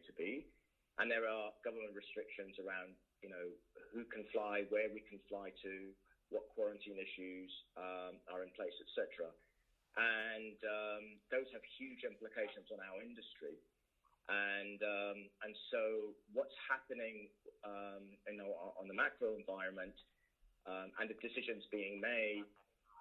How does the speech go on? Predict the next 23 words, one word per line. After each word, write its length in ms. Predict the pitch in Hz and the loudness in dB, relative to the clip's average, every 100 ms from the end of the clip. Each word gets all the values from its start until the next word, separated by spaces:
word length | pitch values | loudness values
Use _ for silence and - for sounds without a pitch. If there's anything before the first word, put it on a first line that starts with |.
| - | -14
um, 560 | - 95 98 98 98 98 - 101 | -6 -4 -2 -2 -4 -10 -4 -4
uh, 80 | 98 | 0
at 160 | 120 - | 0 2
that 160 | 113 | 0
macro 400 | 107 107 - 107 | 2 -2 2 4
environment, 480 | 101 107 101 98 101 - - | 4 4 0 0 -4 -10 -10
uh, 320 | 90 92 85 | -6 -6 -6
environment 480 | 87 104 95 92 85 | -2 -2 0 -4 -2
at 80 | - | 0
a 60 | |
governmental 480 | 107 104 101 113 - | 0 -2 -2 -2 -2
environment 540 | 95 98 92 87 87 - - | -2 0 2 2 -2 -8 2
are 160 | 104 | 6
obviously 320 | 104 104 101 101 | 6 2 -4 0
having 320 | - 110 98 | 2 4 4
those, 320 | 95 101 95 95 - - | 4 4 4 0 -6 -6
um, 320 | 98 95 95 95 - | -4 -2 -4 -10 -6
you 80 | 107 | -2
know, 80 | 95 | 2
direct 320 | 107 104 - | 4 4 2
implications, 600 | 98 98 90 101 98 92 - - | -6 -6 2 4 4 -2 -10 -10
you 100 | 98 | -8
know, 80 | 98 | -4